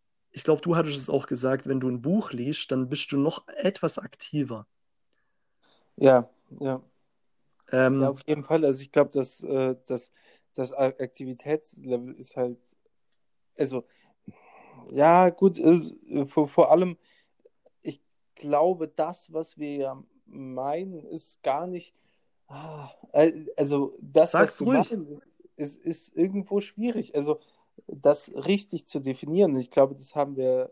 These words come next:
Speaker 2: ähm, also was sozusagen nicht gutes Video ist, ist halt von allem, also von,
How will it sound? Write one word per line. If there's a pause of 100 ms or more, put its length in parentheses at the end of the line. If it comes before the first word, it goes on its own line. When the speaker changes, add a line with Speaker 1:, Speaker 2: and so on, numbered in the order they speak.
Speaker 2:
ähm, (1900)
also (280)
was
sozusagen (280)
nicht
gutes
Video
ist,
ist
halt (180)
von (480)
allem, (680)
also
von,